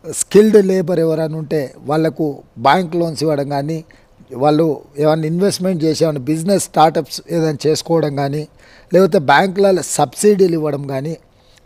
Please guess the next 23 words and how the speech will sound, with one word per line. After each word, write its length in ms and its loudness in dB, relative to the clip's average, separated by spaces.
ఇన్‌పుట్ 400 0
సబ్సిడీ 500 0
ఇవ్వడం 300 -4
కానీ, 260 -6
ఒక 120 0
ప్రాజెక్ట్ 420 4
వయబుల్ 520 2
గ్యాప్ 260 0
ఫండ్ 220 -4
కింద 360 -2
మనం 380 -4
ఇవ్వడం 380 -2
కానీ, 320 -6
లేకపోతే 440 -4
ట్యాక్స్ 460 2
ఎగ్జంప్షన్ 540 -4
ఇవ్వడం 320 -2
కానీ, 260 -6
ఇదంతా 440 6
కూడా 460 4
ఒక 140 -2
రకమైన 400 4
వెల్ఫేరే. 560 6